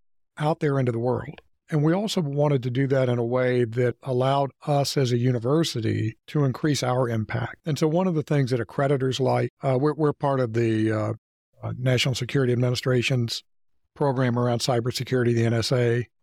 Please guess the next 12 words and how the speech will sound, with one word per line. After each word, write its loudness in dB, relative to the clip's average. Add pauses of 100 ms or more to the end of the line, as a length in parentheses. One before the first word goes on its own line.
(180)
and 0 (320)
they 2
like 0 (180)
dissemination. 0
You 2
know, -6
they 2
want 2
to -4
see 2
an 2
impact -2